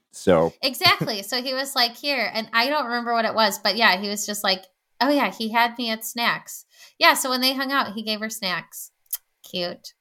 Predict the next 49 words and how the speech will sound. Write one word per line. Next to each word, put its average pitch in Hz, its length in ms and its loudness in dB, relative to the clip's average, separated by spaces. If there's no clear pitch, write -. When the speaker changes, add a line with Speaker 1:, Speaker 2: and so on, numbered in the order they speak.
Speaker 2:
Anyway, 190 460 -4
so 208 360 -2
I 440 140 6
do 330 140 -4
really 214 220 -2
like 170 240 -6
Joe. - 300 -8
And 320 280 4
I 247 140 4
like 262 260 0
that 302 140 -2
he's 277 280 -6
focusing 220 640 -4
on 202 120 -4
the 196 100 -4
right 180 340 -4
things. 202 380 -4
It 180 80 -2
was 190 200 -2
like 180 300 0
they 190 100 0
got 165 260 2
through 208 480 -2
the 180 560 2
weird, 165 360 -4
awkward 185 400 0
conversation 175 640 -4
of 170 240 -6
where 175 240 -8
did 170 160 -12
you 156 80 -16
go 160 160 -2
and 156 80 -6
what 147 140 -10
the 170 60 -8
hell 170 140 -4
happened. 233 580 2
Speaker 1:
Yeah. 214 180 4
Speaker 2:
And 214 180 2
he's 247 260 -2
been 240 180 2
moving 262 380 2
forward 214 920 2
since 247 280 0
that 240 240 4
point, 240 240 0
because 226 320 -2
sometimes 220 500 2
what 190 120 2